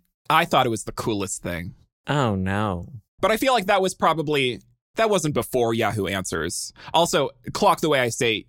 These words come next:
Speaker 1: Yahoo. Yahoo! That wasn't before Yahoo Answers,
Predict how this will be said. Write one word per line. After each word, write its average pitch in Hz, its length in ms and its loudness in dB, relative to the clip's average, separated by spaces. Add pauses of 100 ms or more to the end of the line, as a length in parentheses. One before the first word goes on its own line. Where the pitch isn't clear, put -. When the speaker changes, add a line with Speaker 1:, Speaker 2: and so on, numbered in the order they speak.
(120)
Speaker 1:
Yahoo. 127 520 0 (180)
Yahoo! 208 760 2 (400)
That 269 140 2
wasn't 330 340 4
before 202 400 4
Yahoo 180 500 4
Answers, 147 1080 -2